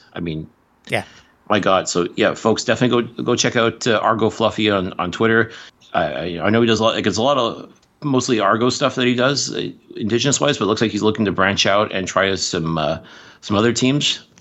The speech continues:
Speaker 1: I mean, if he does your team, and, you know,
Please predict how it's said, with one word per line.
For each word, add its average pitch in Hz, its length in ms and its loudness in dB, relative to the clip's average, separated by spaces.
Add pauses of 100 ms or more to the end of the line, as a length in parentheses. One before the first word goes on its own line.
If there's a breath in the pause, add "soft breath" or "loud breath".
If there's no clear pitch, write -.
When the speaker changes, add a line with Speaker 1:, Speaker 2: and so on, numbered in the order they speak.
(140)
Speaker 1:
I 92 40 -4
mean, 95 100 2
if 87 80 0
he 107 60 4
does 123 180 4
your 117 140 4
team, 135 420 0
and, 92 380 -4 (440)
you 101 120 -4
know, - 60 -6